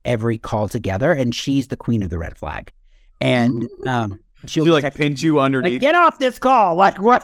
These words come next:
Speaker 1: <laughs> now, get off this call. Like, this is a bad, bad situation." <laughs> And, um, and then she was like, "You know what, Julian, I'm gonna start writing the proposals because you need to charge more." And so it's been all of these things, um,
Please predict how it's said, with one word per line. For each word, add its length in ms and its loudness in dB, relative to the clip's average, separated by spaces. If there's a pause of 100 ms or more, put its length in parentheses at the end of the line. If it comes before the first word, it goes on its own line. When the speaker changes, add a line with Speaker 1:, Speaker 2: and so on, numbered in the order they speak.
(120)
Speaker 1:
<laughs> 140 -10
now, 260 4
get 300 -2
off 260 4
this 180 -4
call. 220 2
Like, 160 -2
this 120 -8
is 120 -6
a 120 4
bad, 540 0 (280)
bad 380 0 (300)
situation." 540 -6 (400)
<laughs> 540 -6
And, 260 -4
um, 400 2 (400)
and 160 2
then 220 -2
she 160 -6
was 160 0
like, 240 2
"You 140 -4
know 100 4
what, 80 2
Julian, 240 0
I'm 160 0
gonna 160 -8
start 240 -2
writing 220 0
the 60 -2
proposals 640 -4
because 1160 -4
you 120 -2
need 120 4
to 200 0
charge 300 0
more." 240 -10 (340)
And 400 -2
so 180 0
it's 220 -4
been 520 2 (160)
all 260 4
of 100 -2
these 280 -4
things, 640 -2
um, 440 -2